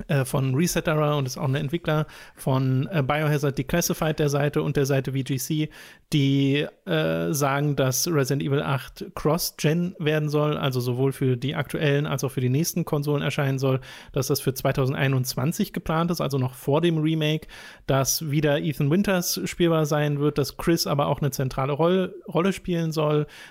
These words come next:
dass es so ein bisschen mythologischer wird mit Hexen und Werwölfen oder zumindest werden soll und dass es wohl angeblich Village heißt, weil man da aus dem I und den zwei Strichen von den Ls eine, äh, ähm,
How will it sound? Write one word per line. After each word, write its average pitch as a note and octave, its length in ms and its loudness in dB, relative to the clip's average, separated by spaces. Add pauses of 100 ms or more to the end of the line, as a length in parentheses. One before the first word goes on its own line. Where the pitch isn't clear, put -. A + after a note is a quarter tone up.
(100)
dass C3 200 0
es C3+ 100 -2
so C#3 80 2
ein C#3 120 2
bisschen C#3+ 500 0
mythologischer E3+ 720 2
wird F3+ 240 2
mit C#3+ 160 -4
Hexen F3 340 -2
und D3+ 240 -2
Werwölfen F#3+ 1160 0 (320)
oder C3 140 -2
zumindest B2+ 340 0
werden E3 280 2
soll D#3 280 2 (260)
und D3 140 -2
dass C#3+ 160 0
es - 180 -2
wohl C#3 280 4 (200)
angeblich C3 600 -2
Village E3+ 400 0
heißt, C3 500 0 (540)
weil B2+ 380 2
man B2+ 220 2
da C#3 320 2
aus C#3 260 0
dem C3 400 0
I E3 320 2
und C#3+ 180 0
den C#3 180 2
zwei C#3 340 0 (280)
Strichen D3+ 420 -2
von C#3 220 0
den C3+ 160 2
Ls D3 500 0
eine, D3 180 0 (280)
äh, C#3+ 360 0 (280)
ähm, B2+ 540 0